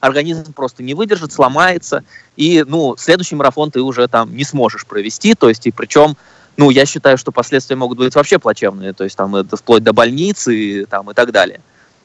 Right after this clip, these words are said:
То есть никогда нельзя злоупотреблять такими колоссальными стрессами от гра-,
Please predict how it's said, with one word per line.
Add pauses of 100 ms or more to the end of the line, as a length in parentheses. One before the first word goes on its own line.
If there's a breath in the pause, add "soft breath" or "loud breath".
То
есть
никогда
нельзя
злоупотреблять
такими
колоссальными
стрессами
от
гра-,